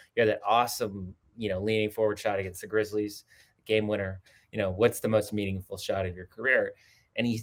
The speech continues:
and he's, and he just sort of sits back and he's, like, thinking, and then he just goes, uh, "Warm up." He says, "Warm up." There's one during warm up, and I, like, threw the ball really, really high in the <laughs> air, and it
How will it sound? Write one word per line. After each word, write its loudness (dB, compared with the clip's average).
and 2
he's, -4
and 4
he 0
just 2
sort 2
of 2
sits -2
back 8
and -4
he's, -4
like, 0
thinking, -2
and 2
then 2
he -2
just -6
goes, 2
uh, 4
"Warm 6
up." -4
He -14
says, 0
"Warm 4
up." 0
There's 0
one 2
during 2
warm 6
up, 0
and 4
I, 8
like, 4
threw 2
the -4
ball 6
really, 10
really 4
high 8
in 4
the 0
<laughs> 2
air, -4
and 0
it -4